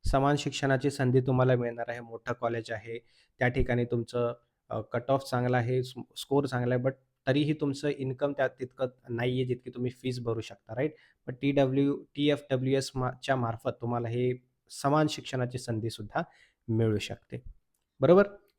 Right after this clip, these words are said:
आणि हे सगळ्यात महत्त्वाचं म्हणजे कंप्लीट कोर्स जो असतो, पूर्ण कंप्लीट कोर्सपर्यंत हे लागू असते बरं का फीस. असं नाही की पहिल्या वर्षी असेल, दुसऱ्या वर्षी. पूर्ण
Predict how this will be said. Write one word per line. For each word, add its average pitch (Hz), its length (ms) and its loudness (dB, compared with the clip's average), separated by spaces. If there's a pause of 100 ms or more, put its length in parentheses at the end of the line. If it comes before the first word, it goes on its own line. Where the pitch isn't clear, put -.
(160)
आणि 135 180 4
हे 175 540 6
सगळ्यात 160 400 4
महत्त्वाचं 147 500 2
म्हणजे 139 440 2 (840)
कंप्लीट 180 800 4
कोर्स 165 420 4
जो 151 200 6
असतो, 135 260 -2
पूर्ण 135 500 2
कंप्लीट 127 580 -2
कोर्सपर्यंत 127 920 0
हे 123 220 -2
लागू 110 260 -4
असते - 220 -12
बरं 175 140 -2
का 127 100 -6
फीस. - 400 -8 (420)
असं 123 220 0
नाही 135 120 4
की 135 80 2
पहिल्या 123 320 4
वर्षी 117 220 0
असेल, 113 300 -4
दुसऱ्या 110 280 -6
वर्षी. 104 220 -12 (100)
पूर्ण 147 420 4